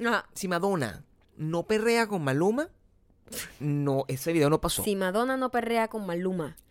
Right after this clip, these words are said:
Speaker 2: Ese
Speaker 1: Si
Speaker 2: video no
Speaker 1: Madonna
Speaker 2: pasó.
Speaker 1: no perrea con Maluma. El
Speaker 2: Ese
Speaker 1: video
Speaker 2: video
Speaker 1: no
Speaker 2: no
Speaker 1: pasó.
Speaker 2: pasó. Ese
Speaker 1: Bueno,
Speaker 2: video
Speaker 1: lo
Speaker 2: no
Speaker 1: vamos a
Speaker 2: pasó.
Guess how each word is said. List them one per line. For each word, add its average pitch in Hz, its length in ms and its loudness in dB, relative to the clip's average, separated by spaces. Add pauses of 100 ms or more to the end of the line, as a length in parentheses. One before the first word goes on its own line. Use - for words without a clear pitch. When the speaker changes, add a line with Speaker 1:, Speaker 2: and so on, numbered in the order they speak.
(160)
Speaker 2:
Ese 147 260 2
Speaker 1:
Si 165 80 2
Speaker 2:
video 127 280 4
no - 100 4
Speaker 1:
Madonna - 40 2
Speaker 2:
pasó. 254 220 2
Speaker 1:
no 214 80 2
perrea 226 280 0
con 220 200 -8
Maluma. 180 480 -4
El - 80 -2
Speaker 2:
Ese 135 160 2
Speaker 1:
video 131 80 6
Speaker 2:
video 120 120 4
Speaker 1:
no 120 60 4
Speaker 2:
no 113 40 0
Speaker 1:
pasó. 110 160 -2
Speaker 2:
pasó. - 100 -8
Ese - 100 -18
Speaker 1:
Bueno, 233 180 2
Speaker 2:
video 240 100 6
Speaker 1:
lo 254 60 4
Speaker 2:
no 285 60 4
Speaker 1:
vamos 359 140 4
a - 20 4
Speaker 2:
pasó. 277 140 4